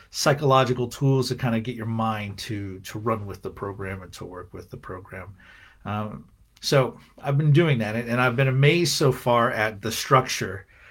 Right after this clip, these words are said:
that it's laying out. And once that structure is laid out, then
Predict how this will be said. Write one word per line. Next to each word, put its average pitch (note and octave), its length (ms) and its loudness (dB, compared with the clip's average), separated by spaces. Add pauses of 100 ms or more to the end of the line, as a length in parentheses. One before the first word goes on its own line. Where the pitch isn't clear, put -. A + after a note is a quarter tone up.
(240)
that G#2+ 180 2
it's G2+ 220 -4
laying G#2+ 600 -2
out. D#2+ 280 -10 (320)
And A2+ 140 -2
once D#3 240 0
that C3 200 2
structure D3+ 520 0
is B2 120 2
laid A#2+ 220 2
out, A#2 300 4 (460)
then C#3 500 4